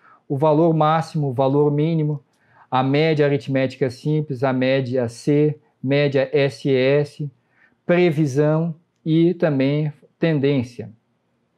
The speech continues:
Onde você acha as funções estatísticas no Excel? O Excel vai fornecer diversas funções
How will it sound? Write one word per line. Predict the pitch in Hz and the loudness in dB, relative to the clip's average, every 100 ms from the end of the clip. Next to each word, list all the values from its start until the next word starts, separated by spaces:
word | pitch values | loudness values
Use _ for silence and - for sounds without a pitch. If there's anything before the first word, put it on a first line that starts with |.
| _ _ _ _ _ _ _ _ _ _ 165 | _ _ _ _ _ _ _ _ _ _ -2
Onde | 208 208 | 2 2
você | 190 190 180 | 2 2 0
acha | 165 165 175 - 170 - | 2 2 0 0 -2 0
as | 147 - | -4 0
funções | 165 151 160 156 | -2 -2 -2 -2
estatísticas | 147 147 147 - 165 160 - 147 | -2 -2 -2 -2 -4 -4 -2 -2
no | 147 | -2
Excel? | 135 - 131 110 101 _ _ _ - | -4 -2 -2 -2 -4 _ _ _ -4
O | |
Excel | 131 123 151 | -4 0 0
vai | 175 170 | 0 0
fornecer | 175 165 151 175 170 | 0 0 0 0 0
diversas | 147 123 135 185 185 131 | -2 0 2 2 -2 -6
funções | - 135 117 147 151 131 120 | -4 -8 -4 -2 0 0 -4